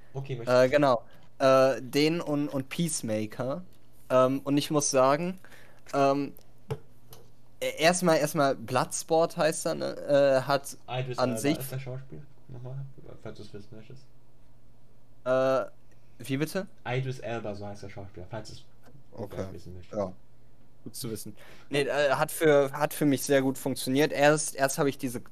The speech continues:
Speaker 2: Tochtergeschichte
Speaker 1: Nee,
Speaker 2: nicht ganz
Speaker 1: so,
Speaker 2: so
Speaker 1: sorry, darf ich
Speaker 2: interessant
Speaker 1: nochmal
Speaker 2: ge-
Speaker 1: dazu noch richtig, ich hab das nur gesagt, weil, weil, weil, weil man, weil man den vielleicht auch kennt, weil er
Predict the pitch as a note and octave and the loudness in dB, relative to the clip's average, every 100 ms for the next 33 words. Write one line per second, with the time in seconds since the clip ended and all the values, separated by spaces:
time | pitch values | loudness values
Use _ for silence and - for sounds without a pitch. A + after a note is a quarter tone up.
0 | - - D3+ - D3 C3 B2+ - D#3 D#3+ | -14 -12 -12 -2 2 2 0 0 2 2
1 | B2 A2 - B2 C#3 - D#3+ D#3 C#3+ C3+ | 0 -4 -2 0 -2 0 2 2 2 0
2 | C#3 D3 E3+ - - C#3+ C#3+ C3+ B2+ D3 | 0 0 -2 -6 -6 -10 -10 -10 -10 -8
3 | C3+ D3 D3 C#3 C#3 A#2 A#2 G#2 A2+ G#2+ | -6 -6 -4 -4 -6 -6 -8 -6 -8 -10
4 | - A2+ A#2 A2+ A2 A2 A2 G2+ G#2+ A2 | -12 -10 -8 -8 -8 -8 -10 -8 -8 -8
5 | G#2 G#2+ A#2 G#2 G#2+ - - G2+ F#2+ F2+ | -10 -10 -10 -8 -10 -10 -10 -10 -8 -10
6 | F2+ F2+ | -10 -12